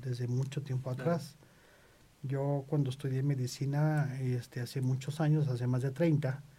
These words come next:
Speaker 1: veíamos que el coronavirus era causante de diarreas y neumonías. Pero que si lo veíamos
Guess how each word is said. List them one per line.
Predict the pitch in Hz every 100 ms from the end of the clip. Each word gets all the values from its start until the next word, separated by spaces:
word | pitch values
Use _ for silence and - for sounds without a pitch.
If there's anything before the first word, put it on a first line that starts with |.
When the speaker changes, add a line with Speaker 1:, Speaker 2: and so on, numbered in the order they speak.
| - - - - - _ _ -
Speaker 1:
veíamos | 156 151 151 160 165 175 -
que | 151 151 156 151 -
el | 151
coronavirus | 160 151 156 170 180 -
era | 156
causante | 156 131 147 131 143
de | 139
diarreas | 135 131 135 131 143
y |
neumonías. | 131 131 127 156 180 - - - - - - - - - - - -
Pero | 170 165 151
que | 151
si | - 139
lo | 131
veíamos | 131 151 175 156